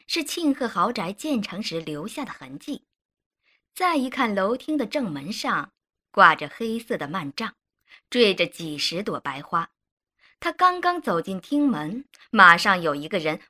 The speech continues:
扑在他的肩头上痛哭起来。那人是梅迪夫的独生儿子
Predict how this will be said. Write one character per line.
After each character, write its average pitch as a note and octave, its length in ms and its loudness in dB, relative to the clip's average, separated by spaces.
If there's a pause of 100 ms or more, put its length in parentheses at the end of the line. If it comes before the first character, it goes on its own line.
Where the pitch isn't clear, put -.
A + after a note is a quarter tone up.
扑 E4+ 180 -10
在 D#4 140 -6
他 B3 100 -10
的 F#3 80 -6
肩 D#4 260 -4
头 D#3 180 -6
上 E3 360 -8
痛 A#3+ 240 -4
哭 - 180 -10
起 - 180 -12
来。 - 180 -20 (1120)
那 C#4+ 240 6
人 G#3+ 280 2
是 B3+ 200 0
梅 F#3+ 260 2
迪 G3+ 160 -6
夫 A#3+ 140 -6
的 F#3 80 2
独 E3 180 -4
生 B3 220 -2
儿 D3 300 -2
子 F3 220 -4